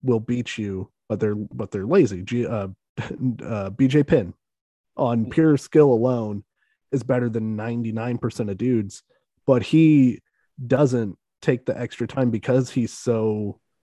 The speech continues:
Speaker 1: phenomenally naturally talented. So, like, the
Speaker 2: <gasps>
Speaker 1: excellence of execution is Bret Hart saying, like, "I might not be the best guy,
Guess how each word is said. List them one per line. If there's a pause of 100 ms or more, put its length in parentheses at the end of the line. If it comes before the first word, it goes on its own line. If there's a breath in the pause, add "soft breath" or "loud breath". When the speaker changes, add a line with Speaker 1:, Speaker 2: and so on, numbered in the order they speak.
Speaker 1:
phenomenally
naturally
talented. (180)
So,
like,
the
Speaker 2:
<gasps>
Speaker 1:
excellence
of (120)
execution
is
Bret
Hart (840)
saying,
like, (460)
"I
might
not
be
the
best
guy,